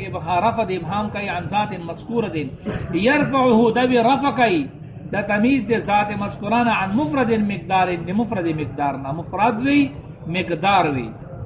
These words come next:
قوله عن مفرد، معنی څه مطلب؟ يرفع عن مفرد، چې دا وی رفع د مفرد نه کوي. والمراد بالمفرد، مراد په مفرد سره ما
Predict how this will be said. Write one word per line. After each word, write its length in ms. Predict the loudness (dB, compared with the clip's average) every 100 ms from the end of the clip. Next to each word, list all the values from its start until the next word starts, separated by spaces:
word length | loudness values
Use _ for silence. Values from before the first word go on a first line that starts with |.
| -12 -12 -12 -10 0
قوله 460 | 2 4 6 6 4
عن 240 | 4 6
مفرد، 400 | 4 6 4 4 2 -2 -6 -12 -6 2
معنی 160 | 2
څه 140 | 4 4 4
مطلب؟ 280 | 4 2
يرفع 420 | 4 4 4 4 4 6
عن 140 | 6
مفرد، 440 | 4 4 2 2 2 0 -2 -8 -10 -10 -4
چې 100 | 2
دا 60 |
وی 220 | 2 4 4
رفع 180 | 4 2
د 340 | 2 0 -2 -6 -10 -6
مفرد 400 | -4 0 2 2
نه 200 | 2 0
کوي. 340 | 2 2 0 -2 -6 0
والمراد 680 | 4 4 6 4 4 4 4
بالمفرد، 520 | 4 2 2 2 2
مراد 360 | 2 2 2 2
په 60 |
مفرد 360 | 0 2 2 2
سره 220 | 2 4
ما 140 | 4